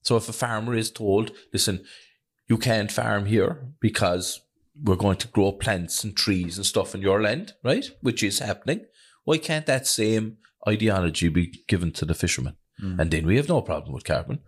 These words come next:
Speaker 1: because the maps I show you can show you, we're, we, we're on the continental shelf. That means we're on a volcanic plateau, right? And that means the sunlight can penetrate right down to that, and all the, the, the life grows from that.
Speaker 2: Yeah.
Speaker 1: Nutrients are there. We have the Gulf Stream coming up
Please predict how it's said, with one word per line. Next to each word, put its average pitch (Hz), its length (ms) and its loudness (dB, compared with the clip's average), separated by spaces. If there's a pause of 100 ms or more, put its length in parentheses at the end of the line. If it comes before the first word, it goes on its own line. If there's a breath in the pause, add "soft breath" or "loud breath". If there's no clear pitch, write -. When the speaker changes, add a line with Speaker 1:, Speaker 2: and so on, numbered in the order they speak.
Speaker 1:
because 87 380 0 (420 loud breath)
the - 60 2
maps 92 320 0
I 117 60 2
show 120 240 2
you 95 140 2
can 107 120 -2
show 101 200 2
you, 90 120 4
we're, 123 220 2 (220)
we, 127 180 0
we're 120 160 2
on 117 120 0
the 104 60 -8 (120)
continental 101 480 -6
shelf. 73 360 -8
That - 180 -4
means 95 200 -8
we're 98 200 4
on 90 180 -6 (480 loud breath)
a - 100 0
volcanic 104 760 -2 (520)
plateau, 92 560 -4
right? 113 280 2 (380 loud breath)
And 104 120 0
that 98 160 -4
means 92 180 -4
the - 60 -2
sunlight 87 460 0
can 90 100 -6
penetrate 90 560 0
right 90 180 2
down 85 200 -2
to - 100 -14
that, 80 220 2 (100)
and 87 100 2
all 85 180 2
the, 90 260 2 (100)
the, - 160 0 (100)
the 95 80 2
life 82 360 0
grows 82 600 0
from 82 160 -4
that. 78 280 -2 (320)
Speaker 2:
Yeah. 92 120 2
Speaker 1:
Nutrients 87 440 0
are 85 40 -2
there. 82 300 0
We 82 140 0
have 80 120 0
the - 60 -10
Gulf 92 240 0
Stream 92 380 -2
coming 92 260 0
up 87 240 0